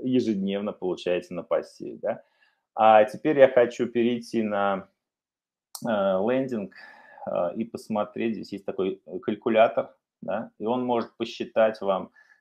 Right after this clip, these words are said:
любой пример до десяти человек, да, ну, просто больше там сумасшедшие суммы уже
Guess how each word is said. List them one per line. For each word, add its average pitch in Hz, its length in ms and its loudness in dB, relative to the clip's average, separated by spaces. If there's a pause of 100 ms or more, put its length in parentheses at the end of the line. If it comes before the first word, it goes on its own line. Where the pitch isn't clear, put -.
любой 127 560 4
пример 107 600 -2
до 113 240 0
десяти 98 500 -8
человек, 92 580 2
да, - 200 -6
ну, 95 260 -10
просто 95 340 -6
больше 101 580 -4
там 87 320 -6
сумасшедшие 90 580 -10
суммы 139 300 -4
уже - 100 -10